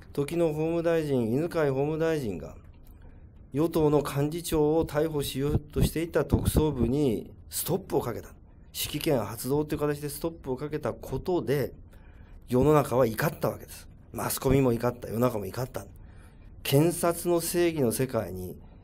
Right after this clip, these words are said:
薄汚れた政治家が、その土足で踏み込むとは何事かと。それによって検察の正義が阻まれたではないかと。ということで、その政治として絶対やっちゃいけないことをやった事件のように、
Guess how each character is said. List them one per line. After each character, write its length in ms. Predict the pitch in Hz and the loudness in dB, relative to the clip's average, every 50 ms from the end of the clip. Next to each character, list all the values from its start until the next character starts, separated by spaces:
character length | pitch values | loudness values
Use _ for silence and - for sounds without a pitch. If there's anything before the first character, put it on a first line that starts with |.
| - - - | -20 -8 -2
薄 340 | 113 123 123 - - 180 190 | 0 2 4 4 4 8 10
汚 240 | 208 208 202 202 220 | 10 10 10 10 10
れ 140 | 214 196 196 | 8 8 8
た 100 | - 120 | 6 2
政 420 | 104 - - - 135 147 151 156 | 0 0 0 0 2 2 2 0
治 80 | 156 156 | 0 0
家 140 | 160 151 143 | 0 0 2
が、 280 | 139 139 120 - - - - - - - - - - - - | 2 0 0 0 -2 -8 -16 -20 -20 -20 -20 -20 -20 -18 -12
そ 160 | - - 113 | -6 -4 -4
の 60 | 101 | -2
土 200 | 92 - 120 120 | 0 0 0 2
足 240 | 117 165 180 185 214 | 2 2 2 4 6
で 120 | 208 208 | 6 6
踏 100 | 190 185 | 6 4
み 120 | 175 180 185 | 2 0 2
込 120 | 190 202 | 2 2
む 80 | 190 - | 2 2
と 160 | - 104 - | -2 -4 -6
は 80 | - - | -6 -10
何 220 | - - 113 127 151 | -10 -6 -2 -2 0
事 240 | 180 208 214 240 233 | 0 0 -2 -2 -4
か 140 | 233 151 | -4 -6
と。 100 | - - - - - - - - - - - - | -8 -10 -16 -20 -20 -20 -20 -20 -20 -20 -12 -8
そ 180 | - - 139 | 0 2 4
れ 140 | 143 180 196 | 4 6 6
に 100 | 202 202 | 8 8
よ 100 | 202 202 | 6 6
っ 40 | 202 | 2
て 180 | - - 202 | 2 0 0
検 280 | - - 147 156 175 170 | 0 2 0 -2 0 0
察 220 | - 180 175 - | -2 -4 -2 -2
の 60 | 180 170 | -4 -4
正 240 | - - 190 180 | 2 4 4 4
義 140 | 165 127 104 | 4 2 -2
が 100 | 101 92 | -4 -8
阻 340 | - - 110 120 131 165 185 | -8 -6 -2 0 2 2 4
ま 180 | 196 214 214 214 | 4 4 6 6
れ 120 | 196 139 | 4 4
た 140 | - 110 90 | 4 0 0
で 80 | 90 | -2
は 100 | 87 90 | -6 -8
な 140 | 90 90 87 | -10 -12 -14
い 60 | 90 | -14
か 120 | - - - | -14 -16 -18
と。 80 | - - - - - - - - - - - - - - - - - - - | -18 -20 -20 -20 -20 -20 -20 -20 -20 -20 -20 -20 -20 -20 -20 -20 -20 -10 -2
と 140 | - 180 196 | -2 0 0
い 100 | 202 208 | 2 0
う 80 | 208 | 0
こ 120 | 208 208 208 | 0 0 0
と 120 | 214 202 | 2 2
で、 300 | - 120 113 104 - - - - - - - - - - | 2 2 0 0 -2 -6 -12 -16 -20 -20 -20 -20 -20 -10
そ 100 | - - | -6 -4
の 60 | 147 | -2
政 400 | 147 139 - - 202 214 214 214 | -2 0 2 4 4 4 4 2
治 60 | 214 208 | 2 2
と 120 | 214 208 | 2 0
し 60 | 208 | 2
て 120 | - 202 165 | 2 0 0
絶 340 | 127 110 131 175 - - - | 2 2 0 0 0 -2 -4
対 220 | - 240 247 233 214 | -2 0 2 2 2
や 100 | 220 220 | 0 0
っ 80 | 214 | -2
ち 160 | 220 - - | -6 -2 2
ゃ 60 | 240 220 | 2 2
い 80 | 196 | 4
け 120 | 190 190 185 | 4 4 4
な 140 | 185 190 | 4 4
い 60 | 185 185 | 4 2
こ 120 | 185 190 | 0 0
と 100 | 190 208 | 2 2
を 60 | 180 | 4
や 140 | 135 123 113 | 4 2 2
っ 20 | |
た 220 | 117 - - 135 127 | 0 0 0 0 0
事 100 | 123 123 | 0 0
件 180 | - 123 110 | -2 -2 -2
の 120 | 101 101 101 | -2 -2 -2
よ 200 | 104 120 135 139 | 0 0 0 0
う 40 | 143 | 0
に、 180 | 165 170 165 | -2 -4 -6